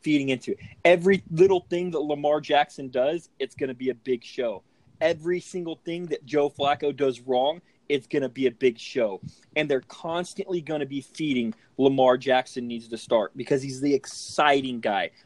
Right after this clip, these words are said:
Joe Flacco's the boring quarterback. So the,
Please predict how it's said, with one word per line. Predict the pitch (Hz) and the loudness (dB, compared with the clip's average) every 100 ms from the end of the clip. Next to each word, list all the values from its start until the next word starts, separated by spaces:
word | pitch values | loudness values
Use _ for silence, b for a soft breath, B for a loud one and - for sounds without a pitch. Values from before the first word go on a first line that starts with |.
| _ | _
Joe | - 147 | 4 4
Flacco's | - 147 139 139 117 | 4 -2 0 -4 -2
the | 139 120 _ | -4 -6 _
boring | 143 143 151 143 127 | -2 0 0 0 -4
quarterback. | 110 135 117 104 95 - _ b b | -4 -4 -4 -6 -8 -10 _ b b
So | - 156 - _ - | -4 -4 -4 _ -8
the, | 147 | -8